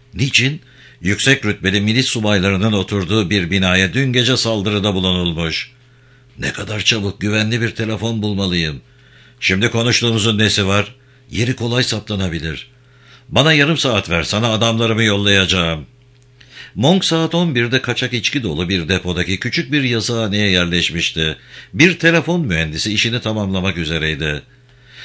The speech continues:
Telefonu işaret ederek Monk'a, "İki akım kesiciye bağlıdır." dedi. "Birisi bu telefonun izini bulmaya çalışırsa kendini üç kilometre uzaktaki bir kafede bulur. Bize ait bir yerdir.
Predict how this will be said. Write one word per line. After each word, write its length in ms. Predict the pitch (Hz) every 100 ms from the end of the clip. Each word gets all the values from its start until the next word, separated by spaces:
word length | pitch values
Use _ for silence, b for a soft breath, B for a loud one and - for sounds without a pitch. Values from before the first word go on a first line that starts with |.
| B
Telefonu 420 | - 156 185 185 190
işaret 380 | 165 160 170
ederek 360 | 104 80 87 -
Monk'a, 400 | 82 90 90 101
"İki 300 | - 135 185
akım 260 | 139 151 139
kesiciye 500 | 143 127 101 123 101
bağlıdır." 500 | 101 95 92 90 82
dedi. 300 | 85 82 76 B B B
"Birisi 400 | 104 175 170 175
bu 80 | 170
telefonun 480 | 170 117 98 107 120
izini 360 | 110 110 139
bulmaya 340 | 110 120 110 127
çalışırsa 760 | 98 87 85 87 80 101 107 B B
kendini 340 | 147 160 160 160
üç 320 | - 180 -
kilometre 420 | 147 131 131 131
uzaktaki 640 | 104 92 95 - 95 110
bir 180 | 101 101
kafede 400 | 104 95 92 92
bulur. 360 | 82 80 78 - -
Bize 180 | 151 160
ait 340 | 147 123 123
bir 120 | 95 90
yerdir. 580 | 85 82 76 82 78